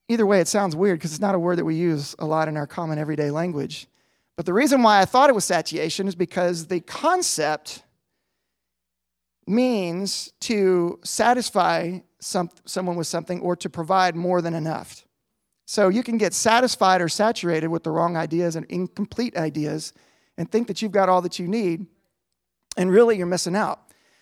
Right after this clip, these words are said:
And so she asked me if I remembered the first time that we talked about it. And as soon as she started the conversation, I remembered.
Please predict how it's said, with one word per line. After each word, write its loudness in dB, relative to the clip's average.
And 0
so 4
she 0
asked 6
me 2
if 2
I 6
remembered 4
the 0
first 0
time 0
that -4
we 0
talked 0
about -4
it. -12
And -2
as -6
soon 0
as 0
she -2
started 2
the -4
conversation, -4
I -2
remembered. -4